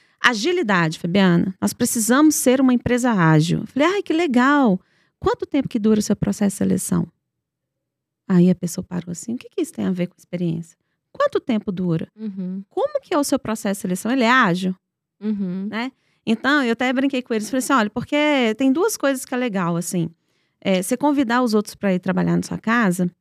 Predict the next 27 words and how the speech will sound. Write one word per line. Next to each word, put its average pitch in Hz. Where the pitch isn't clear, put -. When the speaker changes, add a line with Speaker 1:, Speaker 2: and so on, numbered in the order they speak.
Speaker 1:
ó, 180
pra 185
ir 185
visitar 175
a 170
sua 175
casa, 233
e 247
você 277
ir 294
entrar 294
pro 320
banho." 240
<laughs> -
Isso 330
é 359
o 302
onboard 220
das 180
empresas 170
hoje. -
Speaker 2:
Meu 294
Deus! -
Speaker 1:
Entende? 220
Então, 262
é 302
Speaker 2:
Muito 302